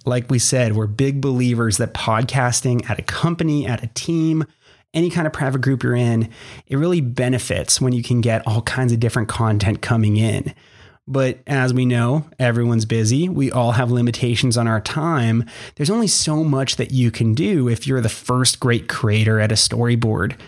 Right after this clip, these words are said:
uh, channel company, basically. And so you probably wanna bring in some people to help with this effort. And before, maybe you didn't wanna give them access to the whole channel, but you wanted a sales director to be able to run the sales group.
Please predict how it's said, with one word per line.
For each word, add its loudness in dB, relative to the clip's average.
uh, 2
channel 0
company, -2
basically. 0
And 0
so -2
you 0
probably -2
wanna 2
bring 0
in 2
some 0
people 0
to 2
help -2
with 0
this 0
effort. 0
And 2
before, 0
maybe 0
you 2
didn't 0
wanna 2
give 0
them 0
access 0
to -2
the 0
whole -2
channel, 0
but -2
you 0
wanted 2
a 0
sales 0
director 0
to -4
be 0
able 0
to -2
run 0
the -2
sales 2
group. -4